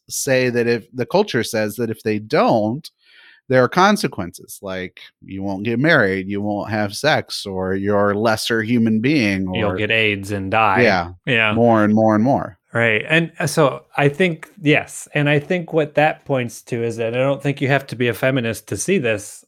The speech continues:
Speaker 2: um, is that, <sighs> you know, it really was about controlling women. I don't know if people set out with that in their minds necessarily. Some of them did, but I don't know that everybody realized that,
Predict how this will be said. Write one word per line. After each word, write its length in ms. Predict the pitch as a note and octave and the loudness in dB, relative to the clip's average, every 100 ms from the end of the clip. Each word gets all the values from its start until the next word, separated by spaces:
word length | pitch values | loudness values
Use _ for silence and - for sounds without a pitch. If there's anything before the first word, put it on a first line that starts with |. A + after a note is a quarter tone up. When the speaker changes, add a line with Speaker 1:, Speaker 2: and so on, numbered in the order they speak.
| - | -10
Speaker 2:
um, 580 | A2+ G#2+ G#2 G2+ G#2 - _ - | -6 -6 -6 -10 -14 -20 _ -8
is 240 | B2+ A#2+ | -6 -4
that, 400 | A#2 A#2 A2+ - _ _ - | 0 0 0 -4 _ _ -16
<sighs> 480 | - - - - - | -14 -12 -16 -14 -2
you 120 | B2+ | 2
know, 200 | C3 C#3 | 4 4
it 220 | C#3 C3+ | 2 2
really 360 | B2+ C#3 D3 D3+ | 4 6 6 6
was 280 | C3 C3 B2+ | 4 4 2
about 320 | A#2+ A#2+ - | 2 2 0
controlling 540 | B2+ A#2 A2+ A#2 B2+ | -4 -2 0 0 0
women. 460 | C3+ F#3+ C#3+ B2+ C3 _ _ - | 0 0 -2 -4 -12 _ _ -6
I 100 | B2+ | 0
don't 220 | C3+ C#3+ C#3+ | 2 2 2
know 220 | D3 C#3+ | 4 2
if 180 | B2+ - | 0 -4
people 280 | C3 C3 G#2+ | -4 -4 -6
set 240 | - C3 | -2 0
out 260 | B2+ D3+ D#3 | 2 0 0
with 180 | E3 - | -4 0
that 320 | F3 F#3 _ _ _ - | 0 0 _ _ _ -8
in 140 | F3 F3 | -4 0
their 160 | F3 | 0
minds 360 | E3+ E3+ F3+ F3+ | 0 0 -2 -4
necessarily. 600 | D#3+ D3+ D3 F3 F3+ F#3+ | -6 -4 0 2 2 0
Some 240 | E3+ B2+ | 0 0
of 80 | D3+ | 0
them 180 | A2 F#2+ | -2 -4
did, 260 | F2 G2+ | -6 -6
but 120 | A2+ A#2 | -2 0
I 120 | C3+ | 2
don't 140 | C#3+ | 2
know 140 | B2+ A#2 | 0 0
that 120 | G#2+ | 2
everybody 540 | B2+ F#3+ E3 A#2 G#2 | 2 4 2 2 0
realized 580 | F#2+ C#3+ G#3+ A2 A#2 - | 2 2 4 2 -2 -6
that, 280 | A#2+ A2+ | -6 -6